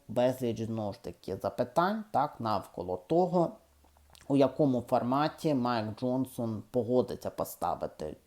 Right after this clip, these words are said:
цю допомогу в порядок денний розгляду і на голосування. І, власне, чи змінить він свої позиції навколо того,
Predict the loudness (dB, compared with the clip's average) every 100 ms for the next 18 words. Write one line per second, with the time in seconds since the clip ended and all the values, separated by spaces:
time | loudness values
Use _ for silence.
0 | -10 -8 -6 -4 -2 0 0 0 -2 -4
1 | -4 -10 _ _ _ _ 2 2 2 -2
2 | -2 0 0 -2 0 0 0 0 0 0
3 | -2 -6 -16 -16 -8 4 6 6 2 0
4 | 4 4 2 2 0 0 -2 0 0 0
5 | -4 -4 -4 -8 -12 -14 -10 0 2 4
6 | 10 10 10 6 2 2 -2 -2 4 6
7 | 6 2 _ _ _ _ -2 4 6 6
8 | 4 -2 -6 -2 -2 -2 -6 _ _ -10
9 | 0 2 2 0 0 2 2 0 0 2
10 | 2 0 -2 -6 -4 -4 -4 0 0 4
11 | 2